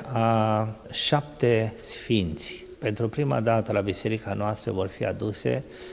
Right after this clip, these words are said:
moaștele Sfântului Irodion de la Lainici. Lângă Sfântul Irodion va, vor fi părticele din moaștele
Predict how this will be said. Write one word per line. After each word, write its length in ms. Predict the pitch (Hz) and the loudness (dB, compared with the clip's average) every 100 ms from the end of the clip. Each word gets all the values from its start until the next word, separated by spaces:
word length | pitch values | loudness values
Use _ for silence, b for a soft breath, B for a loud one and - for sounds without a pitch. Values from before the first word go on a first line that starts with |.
| B | B
moaștele 600 | 110 117 117 - 113 107 | -2 0 0 0 2 2
Sfântului 880 | - - - 120 120 113 110 113 113 | 0 -8 -2 0 0 0 2 2 2
Irodion 760 | 113 110 107 101 113 101 87 - | 2 2 2 2 2 2 -2 -4
de 100 | 110 | -2
la 140 | 92 87 | 0 0
Lainici. 520 | 87 95 92 123 - - - 113 | 0 0 2 0 -4 -8 -2 8
Lângă 420 | 160 170 123 101 | 8 10 6 4
Sfântul 480 | 92 - 131 117 113 113 | 2 -2 0 2 0 4
Irodion 640 | 131 110 104 92 139 147 B B B - | 4 6 4 2 2 0 B B B -4
va, 280 | 104 104 104 | 0 2 2
vor 120 | 101 110 | 2 0
fi 460 | - 127 120 117 - 82 | 4 6 8 6 2 0
părticele 480 | 117 110 - 131 | 0 0 -2 0
din 160 | 117 104 | 2 2
moaștele 680 | 110 123 - 110 104 98 | 0 -2 -2 2 2 2